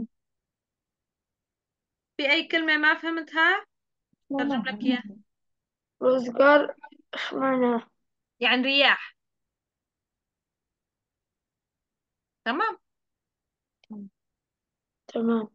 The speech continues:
Speaker 1: طيب، هلأ بدي نستخدم كلمة إنجا بجملة تكون مجاز عنا.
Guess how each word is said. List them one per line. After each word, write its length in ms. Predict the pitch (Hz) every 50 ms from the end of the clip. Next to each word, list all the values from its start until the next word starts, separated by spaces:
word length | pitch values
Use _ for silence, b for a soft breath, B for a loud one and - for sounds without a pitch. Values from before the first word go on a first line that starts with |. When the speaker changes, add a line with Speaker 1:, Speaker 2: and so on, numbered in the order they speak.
| _ _ _ _ _ _ _ _ _ _ - - _ _ _
Speaker 1:
طيب، 300 | _ 294 311 277 240 220
هلأ 520 | 269 302 320 330 339 359 381 - - - _ -
بدي 480 | 240 254 247 233 269 285 311 359 415 381
نستخدم 600 | 311 277 269 - - 339 339 294 262 254 240 233
كلمة 340 | - 302 311 320 302 269 - - _ 254
إنجا 680 | 277 277 285 285 262 277 294 302 311 339 403 466 480 - _ _ _ _ _ _ _ _ _ _ _ _ _ _ _ _ _ _
بجملة 760 | 262 269 294 339 339 254 277 285 277 262 247 254 269 339 392
تكون 380 | 392 - _ - 294 302 302 294
مجاز 460 | 285 277 269 277 285 277 277 262 233
عنا. 360 | 226 202 202 190 180 - -